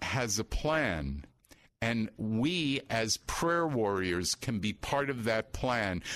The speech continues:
We are to pray and give God no rest, as it said before. Look at this scripture in Zechariah twelve three. "And it shall happen in that day, I'll make Jerusalem a very heavy stone for all peoples.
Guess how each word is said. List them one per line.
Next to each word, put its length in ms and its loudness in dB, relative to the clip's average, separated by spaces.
We 220 0
are 240 0
to 240 -2
pray 880 0
and 240 -2
give 320 0
God 320 2
no 300 2
rest, 440 2
as 200 0
it 100 -2
said 320 0
before. 500 -2
Look 220 0
at 80 -2
this 180 0
scripture 560 0
in 320 0
Zechariah 720 2
twelve 420 0
three. 800 0
"And 160 0
it 100 -2
shall 320 2
happen 480 0
in 120 0
that 200 0
day, 220 4
I'll 100 2
make 280 0
Jerusalem 680 0
a 20 0
very 360 2
heavy 280 0
stone 480 0
for 220 0
all 160 4
peoples. 640 0